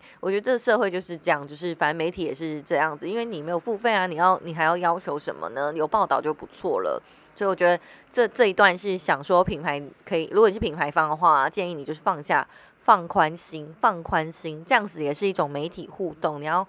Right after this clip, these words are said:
想的是之后怎么样跟媒体建立关系。好，第三个是自媒体，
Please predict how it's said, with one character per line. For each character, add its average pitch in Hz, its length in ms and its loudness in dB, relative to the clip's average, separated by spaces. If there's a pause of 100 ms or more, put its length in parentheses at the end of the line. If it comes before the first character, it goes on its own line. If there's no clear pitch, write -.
(280)
想 180 200 -2
的 160 120 -4
是 202 160 -8
之 240 360 -6
后 226 220 4
怎 160 120 -8
么 151 100 -8
样 175 120 -4
跟 156 140 -2
媒 147 160 -10
体 143 140 -14
建 151 200 -6
立 139 140 -10
关 123 280 -4
系。 65 440 -18 (600)
好， 214 260 0 (320)
第 277 100 -8
三 247 260 0
个 190 280 2 (240)
是 202 320 -4
自 233 220 -10
媒 156 180 -4
体， - 260 -12